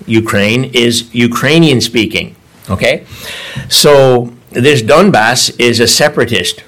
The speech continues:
thing. You know, it's like a, a nation, so to speak. It's a little people, people. And they want to be independent and live on their own. But they belong to Ukraine, okay? So, uh,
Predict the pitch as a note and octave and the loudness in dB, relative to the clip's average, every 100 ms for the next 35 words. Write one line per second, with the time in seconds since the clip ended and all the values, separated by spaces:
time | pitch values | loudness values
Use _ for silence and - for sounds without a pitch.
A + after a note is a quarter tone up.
0 | _ - F#2+ E2+ D#2+ - - G3 G3 G2 | _ -4 -4 -4 -8 -12 -4 0 2 2
1 | G#2 G2+ F#2+ F3+ - - _ _ A2+ G2 | 0 -2 -4 -6 -14 -20 _ _ 0 2
2 | G#2 F#2+ - - _ - F#2 - G2+ F2 | 2 0 -6 -10 _ -8 -8 -4 -4 -4
3 | E2+ - - G2 F#2 - C3 - D2+ - | -6 -6 -2 -2 -2 -2 -2 -2 -8 -14
4 | - - - A#2+ G2 - - - - - | -20 -10 -2 -2 -2 -10 -16 -20 -20 -18
5 | - - - - - A#2 D#3+ F3 D#3 C3+ | -18 -18 -20 -6 -2 2 2 4 2 0
6 | C3+ C#3 C3+ A#2+ A#2 G#2+ A#2 G#2+ B2 A#2+ | -4 -2 -2 -2 -2 -2 -2 0 2 2
7 | A2+ G2+ D2+ - - - - - _ - | 0 0 -2 -10 -20 -20 -20 -20 _ -20
8 | - - - - - - - - - B2+ | -20 -20 -20 -20 -20 -20 -20 -20 -6 -2
9 | A2+ A2 A#2 E3+ D#3+ B2 A#2+ D#2 - - | 0 2 2 2 2 -2 -4 -8 -14 -20
10 | _ _ _ _ _ _ _ _ _ F#2 | _ _ _ _ _ _ _ _ _ -2
11 | F#2+ - - - - - - - E3 C#3+ | -2 -2 -8 -20 -20 -18 -4 2 4 4
12 | C3+ B2 C3 A2+ G#2+ | 4 2 2 4 2